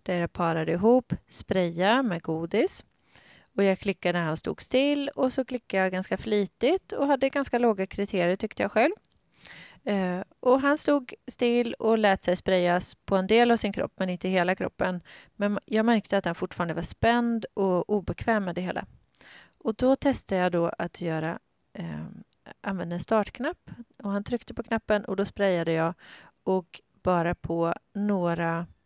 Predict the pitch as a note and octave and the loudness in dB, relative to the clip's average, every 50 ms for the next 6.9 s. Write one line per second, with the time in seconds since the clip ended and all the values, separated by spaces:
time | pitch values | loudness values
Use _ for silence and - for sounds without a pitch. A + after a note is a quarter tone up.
0 | _ _ _ - - - - A#3 B3 B3 C4 B3+ B3+ A#3+ _ _ _ _ _ _ | _ _ _ -20 -12 0 2 4 4 6 6 4 4 2 _ _ _ _ _ _
1 | - - A#3 A3+ - F3+ - - - G3 - F#3+ - - - F#3+ F3 E3+ E3 E3+ | -2 -2 -2 0 0 -2 -2 -2 -4 -4 -6 -8 -8 -4 -4 -4 -4 -2 -4 -4
2 | F3+ - - - - - F#3 - - - F#3+ F#3 E3+ E3 D#3+ E3+ F3 E3+ E3 - | -4 -6 -10 -10 -8 -8 -8 -8 -6 -4 -4 -2 -2 -2 -2 -2 -4 -4 -6 -8
3 | - _ - - - - - G3+ F#3+ F3 E3 E3 F3 - - - _ - - G#3 | -12 _ -16 -14 -14 -10 -6 -2 -2 -2 -2 -4 -6 -8 -10 -12 _ -2 -2 -2
4 | F#3+ F3+ F3 _ _ - _ _ _ - C4+ G3 F3+ F3+ - - F3+ F#3 F#3 F#3 | -2 -2 -8 _ _ -20 _ _ _ -4 -2 -2 -2 -2 -4 -6 -6 -4 -6 -8
5 | - - - - F3 D#3 D#3 D#3 E3+ - F3+ - - - D#3+ - - - - - | -8 -10 -12 -10 -10 -8 -10 -10 -10 -12 -12 -10 -8 -10 -10 -10 -8 -8 -8 -4
6 | - - - - - - - A3 G3 F3 E3 E3+ - C4+ - _ - | -4 -6 -6 -6 -8 -8 -8 -4 -4 -4 -6 -4 -6 -8 -8 _ -18